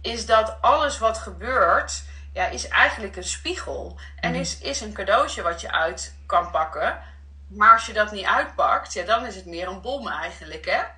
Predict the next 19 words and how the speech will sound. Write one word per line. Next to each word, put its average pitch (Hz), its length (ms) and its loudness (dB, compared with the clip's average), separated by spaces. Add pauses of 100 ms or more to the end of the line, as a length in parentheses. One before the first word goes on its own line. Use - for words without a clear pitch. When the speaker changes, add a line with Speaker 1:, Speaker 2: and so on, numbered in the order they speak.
(140)
Speaker 2:
Mhm. 190 100 4
Speaker 1:
Dus 165 240 0
er 196 60 -4
ligt 202 200 -10
of 247 140 -10
een 202 140 -12
bom 240 240 -4
of 220 160 -6
er 190 60 -8
ligt 175 220 -12
een 185 100 -12
cadeau. 185 500 0
Dus - 180 -16
pak 214 200 -2
je 185 60 -4
het 185 120 -2
Speaker 2:
Mhm. - 80 -4
Speaker 1:
uit 233 640 4
Speaker 2:
Mhm. 180 280 -2